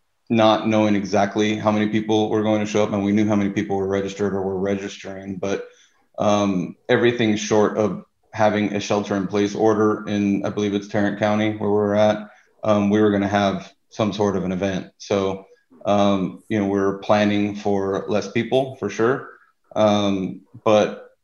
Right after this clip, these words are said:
if an indicator, and it's not too hard to get people excited about golf, but if an indicator was, you know, how many people signed up for the golf tournament, which I wasn't expecting at all,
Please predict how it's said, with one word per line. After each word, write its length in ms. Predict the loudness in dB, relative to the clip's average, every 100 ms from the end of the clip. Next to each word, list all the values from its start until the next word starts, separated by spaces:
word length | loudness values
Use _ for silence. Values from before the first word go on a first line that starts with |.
| _
if 120 | -6 -2
an 80 |
indicator, 580 | 2 2 2 4 4 4
and 100 | 2
it's 120 | 0
not 240 | 2 2 2
too 160 | 0
hard 420 | 2 2 0 -6 -6
to 80 |
get 260 | -2 0 0
people 220 | -4 -4
excited 380 | -2 0 0 0
about 260 | -2 -2 0
golf, 400 | 2 2 -2 -2
but 280 | -2 -4 -12 -20 _
if 80 | -4
an 60 | 2
indicator 540 | 2 2 2 4 4
was, 640 | 4 2 0 -2 -8 -12 -6
you 80 |
know, 80 | -2
how 100 | 0
many 120 | 0
people 240 | 0 -2 -2
signed 260 | 0 2
up 80 | 0
for 60 | -2
the 60 | 0
golf 260 | 0 0
tournament, 420 | 0 0 0 0
which 240 | -2 -4 -10 -4
I 80 | -2
wasn't 260 | 0 -2
expecting 480 | -4 -4 -4 -4 -6
at 80 | -4
all, 460 | 0 0 0 -10